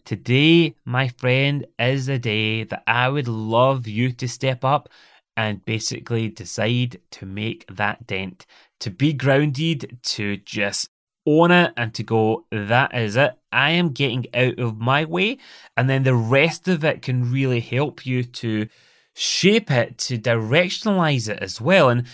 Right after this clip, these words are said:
yes, there's a lot of other work that you can do to help strengthen the identity, and sometimes there's beliefs attached to it, like we talked about, but ultimately recognizing that is the first step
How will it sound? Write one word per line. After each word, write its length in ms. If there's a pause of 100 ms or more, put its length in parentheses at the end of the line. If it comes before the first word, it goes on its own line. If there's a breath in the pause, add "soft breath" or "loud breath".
(120)
yes, 280
there's 120
a 60
lot 180
of 180
other 220
work 360
that 240
you 180
can 180
do 180
to 120
help 180
strengthen 560
the 80
identity, 640
and 180
sometimes 560 (300)
there's 180
beliefs 520
attached 460
to 100
it, 120
like 180
we 80
talked 320
about, 260 (360 loud breath)
but 240
ultimately 480
recognizing 920
that 300
is 340 (100)
the 100
first 600
step 540